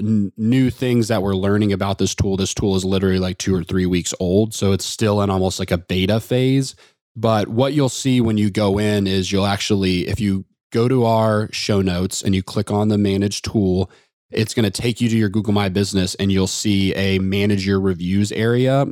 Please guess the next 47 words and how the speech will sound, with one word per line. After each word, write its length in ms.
and 100
you 100
can 120
choose 440
the 100
business, 680
and 300
then 140
you 200
can 340
see 460
new, 480
you 160
can 120
report 380
new 160
reviews 400
to 60
get 160
taken 300
down, 260
and 80
you 100
can 140
check 420
the 80
status 540
of 140
ones 260
that 80
you've 200
previously 440
reported. 640
And 120
it's 100
gonna 160
give 200
you 140
a 40
nice 500
little 640
kind 180
of 220
almost 320
write-up 520
preview 480
of 80